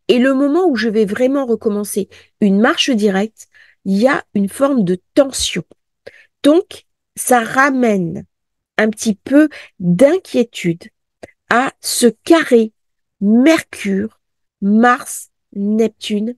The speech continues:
pour ce trente et un décembre. Donc, Jupiter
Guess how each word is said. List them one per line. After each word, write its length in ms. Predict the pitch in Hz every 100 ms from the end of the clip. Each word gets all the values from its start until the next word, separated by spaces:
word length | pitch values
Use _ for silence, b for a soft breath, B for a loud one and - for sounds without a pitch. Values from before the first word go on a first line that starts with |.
| _ _ _ -
pour 200 | 285 269
ce 120 | 240
trente 360 | 220 202 190
et 60 | 190
un 100 | 185
décembre. 400 | 180 170 - 180 - _ _ - b b
Donc, 360 | 190 254 247 - B B -
Jupiter 840 | 190 226 262 269 240 254 226 254